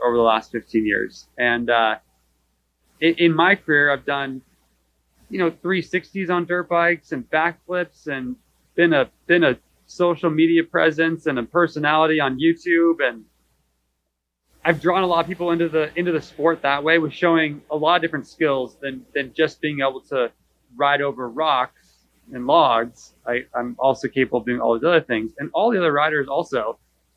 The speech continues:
have a lot of personality and come from a lot of different, you know,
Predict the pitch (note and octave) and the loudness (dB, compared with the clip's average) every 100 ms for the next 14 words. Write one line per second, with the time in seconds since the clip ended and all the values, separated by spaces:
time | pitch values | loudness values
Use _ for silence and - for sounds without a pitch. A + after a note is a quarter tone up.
0 | _ D#3+ D#3 D3 C#3 D3 C#3 B2+ A#2+ A2+ | _ -2 -2 -2 -2 -4 -8 -8 -6 -6
1 | A2 A2+ A#2+ B2 D#3+ F3+ D#3+ C3+ B2+ A#2+ | -6 -8 -10 -8 -6 -6 -4 0 0 -2
2 | B2+ A#2 - _ _ _ - C3 G#2 | -8 -12 -14 _ _ _ -8 -4 -4